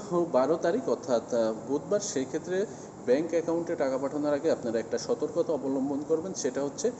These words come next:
আপনি যদি ব্যাংক অ্যাকাউন্টে আজকে টাকা পাঠান, তাহলে সে টাকা কিন্তু আপনি ঈদের আগে আর উত্তোলন করতে পারবেন না, অর্থাৎ আপনার পরিবার বা আপনার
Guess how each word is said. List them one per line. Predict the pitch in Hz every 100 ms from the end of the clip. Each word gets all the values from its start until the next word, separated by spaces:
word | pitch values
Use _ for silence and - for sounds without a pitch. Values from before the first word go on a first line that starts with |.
| - - -
আপনি | - 156
যদি | 175 180
ব্যাংক | 143 135 131
অ্যাকাউন্টে | 139 147 135 135
আজকে | 123 147
টাকা | 131 135
পাঠান, | 156 175 180
তাহলে | 127 117
সে | 113 127
টাকা | 131 147
কিন্তু | 156 160 156
আপনি | 147 170 175 123
ঈদের | 123 139
আগে | 131 151
আর | 113
উত্তোলন | 117 - 123 120 120
করতে | 123 120 127
পারবেন | 123 127 160
না, |
অর্থাৎ | 180 - 151 - - - -
আপনার | 101 135 127 -
পরিবার | 139 135 160
বা | 156
আপনার | 127 127